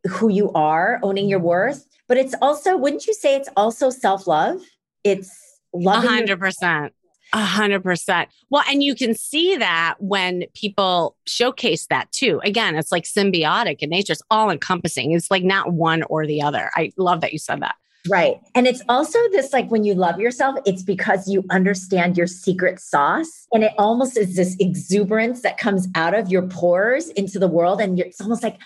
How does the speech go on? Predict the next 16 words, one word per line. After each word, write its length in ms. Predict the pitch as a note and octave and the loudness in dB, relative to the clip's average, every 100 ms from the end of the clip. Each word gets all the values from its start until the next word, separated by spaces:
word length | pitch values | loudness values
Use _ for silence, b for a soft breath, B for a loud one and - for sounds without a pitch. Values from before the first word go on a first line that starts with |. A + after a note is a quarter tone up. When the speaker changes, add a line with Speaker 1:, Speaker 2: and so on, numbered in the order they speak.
| B B - | B B -14
Speaker 1:
"I 40 | G#3+ | -12
have 160 | - - | -12 -6
a 20 | |
little 200 | A3+ A3 | -2 -2
secret 460 | - A#3 - C4 - | -4 -4 0 -2 0
for 140 | F#3+ | 0
you." 420 | D#3+ D3+ A#2 B1 _ _ _ | 2 2 0 -2 _ _ _
And 140 | A3 G#3+ | 0 2
then 100 | G#3+ | 2
people 380 | G#3 B3 C4+ A3+ | 0 2 4 4
lean 260 | G3+ G3 | 4 4
in 360 | A#3+ E4+ G#3 G3 | 4 2 0 -2
and 220 | F#3 F#3 | -2 0
they 120 | G3+ | 0
were 140 | G3+ G3 | -2 0
like, 320 | G3 F#3 | 0 -2